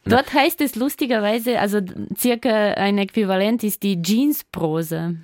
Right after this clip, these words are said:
Und das heißt so noch seit den achtzigern oder siebzigern, als Biljana Jovanovic, eine großartige Autorin, also zumindest seitdem kenne ich diesen Begriff.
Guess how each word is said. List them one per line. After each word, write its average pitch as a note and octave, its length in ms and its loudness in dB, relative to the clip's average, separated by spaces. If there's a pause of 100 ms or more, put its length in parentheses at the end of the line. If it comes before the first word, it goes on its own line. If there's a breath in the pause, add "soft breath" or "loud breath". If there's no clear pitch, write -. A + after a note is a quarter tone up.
(280)
Und G#3 220 0
das G#3 180 0
heißt A#3 300 2
so A#3 180 2
noch A3+ 200 2
seit G#3 280 -2
den G#3 220 0
achtzigern B3 640 -2
oder G3 180 0
siebzigern, A3+ 640 -2
als F#3+ 400 -2
Biljana G#3 400 2
Jovanovic, F#3 600 0
eine E3 320 -2
großartige E3+ 680 -2
Autorin, F3+ 720 -2 (420 soft breath)
also F3 380 0
zumindest G3 580 0
seitdem F3+ 540 2
kenne E3 260 0
ich - 480 -4
diesen D#3 320 -4
Begriff. D#3 600 -8